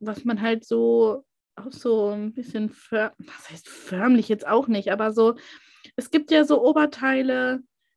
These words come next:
die halt viele Mädels so zu Feiern immer angezogen haben. Diese,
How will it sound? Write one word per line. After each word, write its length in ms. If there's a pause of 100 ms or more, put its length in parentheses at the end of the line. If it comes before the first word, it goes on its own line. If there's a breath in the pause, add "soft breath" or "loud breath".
(200)
die 300
halt 500 (640)
viele 260
Mädels 380
so 280 (1000)
zu 160
Feiern 380
immer 160
angezogen 600
haben. 260
Diese, 300